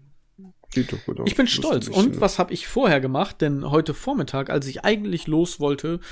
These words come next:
Speaker 2: zum Baumarkt, ich wollte zu Tom sagen, aber dann habe ich mich dagegen entschieden und sage einfach zum Baumarkt und hab's jetzt doch gesagt. Es gibt aber noch viele andere gute <laughs> Baumärkte. Unbezahlte Werbung.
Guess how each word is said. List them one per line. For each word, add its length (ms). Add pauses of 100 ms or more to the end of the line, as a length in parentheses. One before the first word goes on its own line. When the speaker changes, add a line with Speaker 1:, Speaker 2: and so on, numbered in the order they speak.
(180)
Speaker 2:
zum 680
Baumarkt, 680
ich 160
wollte 260
zu 160
Tom 400
sagen, 320
aber 100
dann 140
habe 100
ich 120
mich 120
dagegen 360
entschieden 520 (300)
und 140
sage 280
einfach 200
zum 160
Baumarkt 420
und 80
hab's 220
jetzt 260
doch 180
gesagt. 380 (400)
Es 160
gibt 160
aber 140
noch 100
viele 300
andere 240
gute 260
<laughs> 60
Baumärkte. 640 (180)
Unbezahlte 640
Werbung. 320